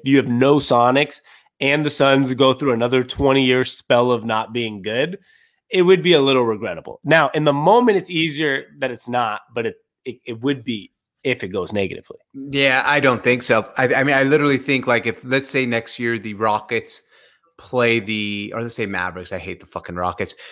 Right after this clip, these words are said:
Speaker 2: The Mavericks play the Pacers in the N B A Finals, which you can probably get some really good odds on that right now on Bet Us, but I, I, I don't
Speaker 1: That's not
Speaker 2: suggest you,
Speaker 1: happening.
Speaker 2: I don't <laughs> suggest you make that bet.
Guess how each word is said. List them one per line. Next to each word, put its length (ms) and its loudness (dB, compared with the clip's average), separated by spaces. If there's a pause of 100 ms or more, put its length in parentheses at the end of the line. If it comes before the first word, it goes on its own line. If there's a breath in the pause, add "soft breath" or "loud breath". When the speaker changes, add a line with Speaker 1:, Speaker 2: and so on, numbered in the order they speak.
(100)
Speaker 2:
The 80 -2
Mavericks 720 2
play 640 0
the 760 -8 (100)
Pacers 540 -6
in 100 -12
the 160 -10
N 140 -10
B 140 -8
A 100 -8
Finals, 500 -8
which 260 -12 (340 loud breath)
you 100 -6
can 100 -4
probably 300 2
get 120 -2
some 140 -6
really 200 -2
good 180 -4
odds 260 0
on 180 -6
that 200 -2
right 280 -6
now 260 -4
on 180 -6 (160)
Bet 180 -4
Us, 320 0
but 140 -2
I, 100 -2 (100)
I, 200 0
I 20 -2
don't 120 0
Speaker 1:
That's 100 -6
not 160 0
Speaker 2:
suggest 240 2
you, 60 -2
Speaker 1:
happening. 240 -4 (260 loud breath)
Speaker 2:
I 80 2
don't 120 4
<laughs> 0 -
suggest 480 2
you 80 2
make 280 0
that 320 -2
bet. 180 -8